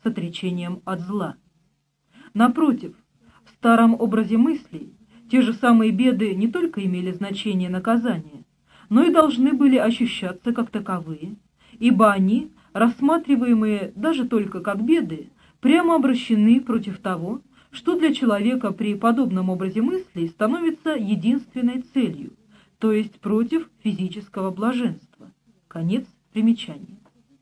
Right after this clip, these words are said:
Здесь речь идёт уже о том превосходстве над заслугою дел,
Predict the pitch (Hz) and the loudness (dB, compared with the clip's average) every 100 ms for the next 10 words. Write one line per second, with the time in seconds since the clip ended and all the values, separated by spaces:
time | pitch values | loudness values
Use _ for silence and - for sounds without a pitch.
0 | - _ _ _ _ _ - 190 226 330 | -20 _ _ _ _ _ -8 -2 2 2
1 | 269 294 320 - 220 262 277 - 233 208 | 4 4 4 2 0 2 0 -2 -2 0
2 | 214 202 240 240 226 190 202 - 247 247 | -2 -2 4 4 4 -4 -6 -4 -4 -6
3 | _ 180 190 208 214 180 214 214 247 226 | _ -6 -6 -2 -2 -2 -6 -4 0 0
4 | 175 180 165 311 330 | 0 -6 -2 -2 -4